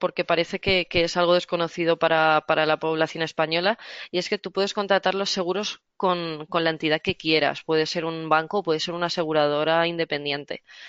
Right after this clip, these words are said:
Por lo tanto, no, no es obligatorio contratarlo con el banco con el que pides la hipoteca, pero quizá te interese porque los bancos lo que suelen hacer es bonificar el tipo de interés de la hipoteca, es decir, te dicen, "Tienes un tipo de interés del dos por cien,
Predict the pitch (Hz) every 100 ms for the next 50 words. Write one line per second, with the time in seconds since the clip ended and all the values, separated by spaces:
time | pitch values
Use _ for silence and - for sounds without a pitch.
0 | - - - - - 175 170 170 175 175
1 | 208 208 175 147 80 156 156 180 170 170
2 | 160 160 156 160 160 151 156 151 156 147
3 | 147 165 165 143 - 147 143 143 - 147
4 | 147 156 156 156 180 190 - - - -
5 | _ _ 214 208 220 220 185 - 165 180
6 | 180 175 175 190 - 196 180 165 156 151
7 | 151 156 170 175 175 165 175 170 165 -
8 | 175 185 185 170 160 156 - 151 170 170
9 | - 147 - 151 156 160 160 170 254 -
10 | - - 160 151 151 147 202 208 240 165
11 | - 147 139 _ 151 147 - 143 175 202
12 | 208 196 202 190 190 196 240 220 180 160
13 | - 156 - 123